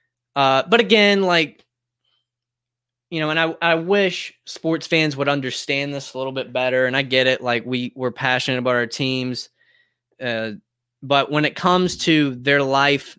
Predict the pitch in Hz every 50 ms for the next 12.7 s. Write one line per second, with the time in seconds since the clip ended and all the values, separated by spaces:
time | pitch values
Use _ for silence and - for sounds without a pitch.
0 | _ 127 120 123 120 - - 143 143 139 131 139 135 135 135 131 - - - _
1 | _ _ _ _ - 143 139 139 - 151 139 127 135 135 135 131 123 - - -
2 | - - 143 139 139 139 139 135 135 131 135 - - - _ _ _ _ - 135
3 | 135 139 135 - 139 139 139 139 135 123 - - - - 127 123 120 123 120 104
4 | 123 131 127 127 127 120 120 123 117 123 127 120 123 127 127 123 123 117 120 120
5 | - - - 127 123 127 127 123 123 120 117 _ - _ _ 123 127 - - -
6 | - 127 117 - 131 123 120 - 131 123 117 117 123 123 120 127 123 120 113 113
7 | 117 - - 127 117 123 117 - - - 139 135 131 135 127 120 113 110 120 123
8 | - - 110 - - - 131 123 113 107 107 107 110 113 113 123 127 135 135 -
9 | 156 143 147 147 147 - - 151 147 151 151 147 151 151 - - _ _ _ _
10 | _ _ _ _ _ _ _ _ _ _ _ _ _ _ - 131 131 131 131 131
11 | 127 127 123 - - _ _ - 143 139 120 - 135 123 - - 151 147 147 -
12 | - 135 127 123 131 131 127 127 131 131 131 127 131 131